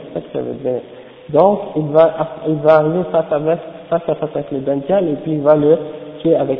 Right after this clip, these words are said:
sa lance. Et puis, euh, le, le Dajjal, une fois qu'il va se, qu'il va recevoir le coup, il va fondre comme le sel dans l'eau.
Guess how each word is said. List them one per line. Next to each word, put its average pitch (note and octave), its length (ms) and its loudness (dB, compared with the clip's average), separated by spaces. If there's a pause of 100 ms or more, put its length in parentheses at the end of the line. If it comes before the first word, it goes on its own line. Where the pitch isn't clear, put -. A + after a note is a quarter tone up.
sa C3 140 0
lance. F3 260 0 (640)
Et D3 100 -2
puis, F3+ 460 -2
euh, C#3+ 480 2 (1040)
le, C#3+ 300 4
le D3+ 180 2
Dajjal, D3+ 720 6
une D3+ 100 -2
fois F#3+ 180 -4
qu'il E3 180 -8
va C#3+ 140 -2 (120)
se, C#3+ 60 -6 (560)
qu'il C#3+ 160 -6
va B2+ 640 -4 (520)
recevoir D3 460 -4
le C3+ 120 -6 (120)
coup, A3 140 -8 (600)
il C#3+ 120 -8
va D3 300 -4
fondre G3 340 -6 (380)
comme F#3+ 200 0
le D#3 100 -2 (100)
sel F3 180 -4
dans C#3+ 180 -2
l'eau. C3+ 220 -6